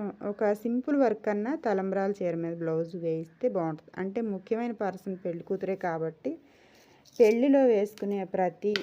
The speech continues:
బ్లౌజు, ప్రతి చీరకి నేను ఇంపార్టెంట్ ఇవ్వాలి అని అనుకుంటా ఉంటాను. కానీ కొంతమంది అలా కాదు, తెలియని వాళ్ళు అయితే అసలు పట్టించుకోరు.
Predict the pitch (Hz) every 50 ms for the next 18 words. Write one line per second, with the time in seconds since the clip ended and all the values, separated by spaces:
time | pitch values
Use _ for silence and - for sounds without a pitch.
0 | - - - - _ - 180 165 180 180 180 185 196 180 - 247 277 302 294 -
1 | 196 180 170 170 170 - 202 202 196 196 - 190 185 185 185 185 180 - 214 254
2 | 359 381 - - - 170 175 175 175 175 175 175 170 170 175 175 170 - 190 190
3 | 190 - 196 190 190 185 180 165 151 151 170 175 180 180 180 180 165 160 147 147
4 | 151 151 - - 170 165 160 156 156 151 147 143 - 147 147 156 170 214 - _
5 | _ _ _ _ - - _ _ _ _ _ _ - - 220 226 226 - 226 214
6 | 202 208 - 180 185 180 185 180 175 170 165 170 170 - 180 165 156 - - -
7 | 196 202 226 247 247 240 226 220 220 214 208 208 202 190 185 - 170 160 - 170
8 | 160 160 - 185 - - - 185 180 160 160 160